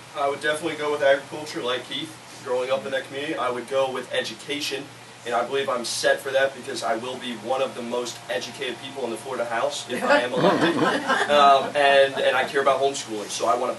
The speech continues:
Speaker 1: push that.
Speaker 2: Oh,
Speaker 1: And then
Speaker 2: right.
Speaker 1: number three is the appropriation, like you said, because that is helping me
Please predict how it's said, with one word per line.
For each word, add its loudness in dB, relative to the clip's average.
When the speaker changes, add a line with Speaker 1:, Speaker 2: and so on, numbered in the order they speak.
Speaker 1:
push -4
that. -4
Speaker 2:
Oh, -6
Speaker 1:
And 0
then 2
Speaker 2:
right. 2
Speaker 1:
number 0
three -2
is 0
the -6
appropriation, -4
like -4
you -10
said, -6
because -8
that 0
is -4
helping -6
me -8